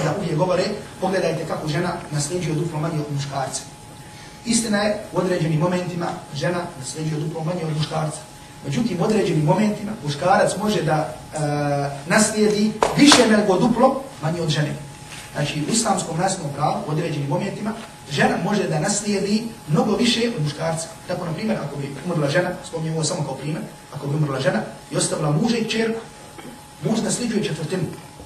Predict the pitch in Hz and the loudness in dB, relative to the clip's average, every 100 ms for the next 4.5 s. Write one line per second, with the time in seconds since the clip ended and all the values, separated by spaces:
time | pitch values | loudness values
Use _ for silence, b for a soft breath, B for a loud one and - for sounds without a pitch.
0 | - 131 - 233 - 170 - 240 170 - | -12 -10 -2 -2 0 -2 -4 -4 -4 -4
1 | 208 - - - - - - - - - | -6 -8 -10 -14 -16 -18 -20 -20 -20 -20
2 | - - 143 214 226 208 - 247 240 175 | -18 -10 -6 -4 0 0 4 4 4 2
3 | 160 156 - - 170 208 262 226 208 202 | 2 0 -2 -2 4 6 8 6 4 2
4 | 214 226 165 190 214 | 2 2 2 0 -2